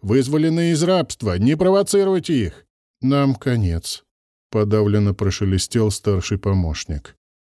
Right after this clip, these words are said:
Глухие удары и скрежет разрываемого металла пугали, заставляя вздрагивать весь командный состав крейсера. "Откройте двери",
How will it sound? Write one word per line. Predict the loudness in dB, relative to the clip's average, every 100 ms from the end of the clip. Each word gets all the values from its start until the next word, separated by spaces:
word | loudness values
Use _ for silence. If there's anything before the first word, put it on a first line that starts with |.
| _ _ _
Глухие | 2 2 2 0 0
удары | 0 2 2 2 0
и | -4
скрежет | -4 0 0 0 0
разрываемого | 0 2 2 2 2 0 0 0 0
металла | 0 -2 -2 0 -2
пугали, | -4 -4 0 0 2 0 -4 _ _ -2
заставляя | 2 2 2 0 2 4 2
вздрагивать | 2 0 0 0 0 0 0 -2
весь | 0 0 0
командный | 0 2 2 2 2 2
состав | 2 -2 -4 -2 -4 -2
крейсера. | -4 -2 -4 -4 -6 -8 -12 _ _ _ _ 0
"Откройте | 0 2 4 4 2 -4
двери", | -4 -6 -8 -12